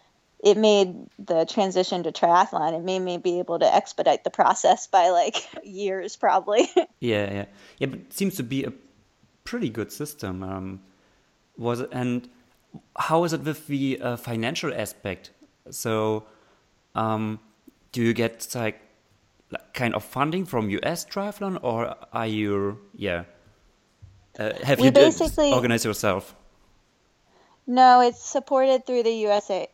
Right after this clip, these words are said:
Speaker 1: U S A T program. Um, and then also they have, like, their sponsors. So I was given a bike through,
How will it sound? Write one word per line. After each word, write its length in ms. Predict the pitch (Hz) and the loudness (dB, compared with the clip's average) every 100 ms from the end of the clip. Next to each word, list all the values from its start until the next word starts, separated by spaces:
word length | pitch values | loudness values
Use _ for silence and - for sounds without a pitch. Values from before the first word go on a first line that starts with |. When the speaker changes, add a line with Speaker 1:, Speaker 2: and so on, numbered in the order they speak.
| _ _ - | _ _ -16
Speaker 1:
U 180 | 208 214 | -6 -2
S 220 | 208 - | -2 -4
A 180 | 196 190 _ _ _ _ _ - | -8 -8 _ _ _ _ _ -14
T 200 | 214 202 | -8 -8
program. 720 | - 208 190 190 180 180 214 - _ _ _ _ _ - | -6 -4 -4 -4 -4 -4 -6 -14 _ _ _ _ _ 0
Um, 580 | 208 196 196 190 190 - _ _ _ _ _ | 2 2 -4 -10 -18 -20 _ _ _ _ _
and 200 | 226 208 | -4 -2
then 640 | 202 190 185 190 190 139 - _ _ _ - | -4 -4 -6 -10 -10 -10 -12 _ _ _ 6
also 440 | 196 185 208 208 | 6 6 0 2
they 180 | 202 208 | 2 2
have, 240 | 208 196 | 0 -2
like, 260 | 196 175 - | -2 -4 -2
their 220 | 180 170 | -2 -2
sponsors. 640 | - 156 156 - 120 120 - | -2 -4 -4 -4 -6 -6 -6
So 640 | - 202 185 180 190 196 - | 0 2 4 4 4 0 -4
I 180 | - 202 | 2 2
was 200 | 190 196 | 2 -2
given 300 | 202 196 196 | -4 -6 -6
a 80 | 185 | -6
bike 360 | 185 185 180 - _ 214 | -4 -4 -4 -10 _ -10
through, 520 | 196 185 180 175 | -4 -2 0 -2